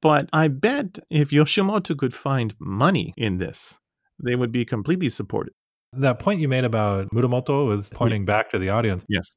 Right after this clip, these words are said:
Speaker 2: You mentioned before that he was doing some, uh, political
Speaker 1: Sure.
Speaker 2: satire, political comedy, but we haven't actually talked about, like, what specifically that looks like in Japan.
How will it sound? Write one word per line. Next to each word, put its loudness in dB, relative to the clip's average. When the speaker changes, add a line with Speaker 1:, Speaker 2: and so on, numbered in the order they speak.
Speaker 2:
You 6
mentioned 4
before 4
that 6
he 4
was 2
doing 2
some, -6
uh, -2
political 2
Speaker 1:
Sure. -4
Speaker 2:
satire, 2
political -2
comedy, -2
but 4
we 4
haven't 2
actually -2
talked 0
about, 0
like, -4
what -4
specifically -2
that -2
looks 0
like -4
in -10
Japan. -10